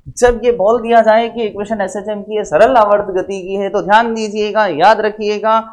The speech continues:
आपको ये बात समझ में आनी चाहिए। उस समय तो अब ये जो टी का multiple यहाँ मुझे नजर आ रहा है, ये एसएचएम की intensity हो जाएगी, तीव्रता हो जाएगी। अगर ये तीव्रता हो जाएगी, ये intensity हो जाएगी,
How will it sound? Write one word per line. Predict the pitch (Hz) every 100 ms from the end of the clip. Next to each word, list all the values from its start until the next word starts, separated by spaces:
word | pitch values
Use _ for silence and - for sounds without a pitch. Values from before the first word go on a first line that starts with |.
| - _
आपको | 160 170
ये | 208
बात | 190 202
समझ | - 180 233 233
में | 240
आनी | 220 208
चाहिए। | 208 208 202 202 220 220 -
उस | 190 -
समय | 233 247 170 127 170 _ _
तो | 240
अब | - 220 214
ये | 247
जो | 247
टी | 247 214
का | 220
multiple | 202 190 233 240 240
यहाँ | 196 185 214 208
मुझे | 185 196
नजर | 175 175
आ | 170 170
रहा | 202 233 214
है, | 160 170 _ _
ये | 175
एसएचएम | 180 180 185 185
की | 180 196 180
intensity | 180 240 220 214 175 160
हो | 156
जाएगी, | 143 151 151 202
तीव्रता | _ 240 220 196 208 175
हो | 175 143 131
जाएगी। | 143 143 190 214 - _ _ _ _ _ _ _ _ _ _ _ _ _ _ _
अगर | 156 196 214
ये | 185
तीव्रता | 170 160 165 156
हो | 151 135
जाएगी, | 151 147 127 123 123 - _
ये | 156
intensity | 156 156 185 190 190 175 156
हो | 151
जाएगी, | 131 147 143 127 127